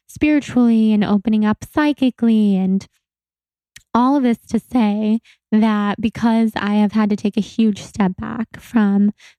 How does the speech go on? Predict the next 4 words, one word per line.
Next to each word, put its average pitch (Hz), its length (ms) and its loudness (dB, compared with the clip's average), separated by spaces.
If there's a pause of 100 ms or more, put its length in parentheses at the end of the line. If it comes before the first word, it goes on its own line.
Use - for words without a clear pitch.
my 208 80 4
previous 254 640 0
routine, 220 760 2 (360)
I 214 840 2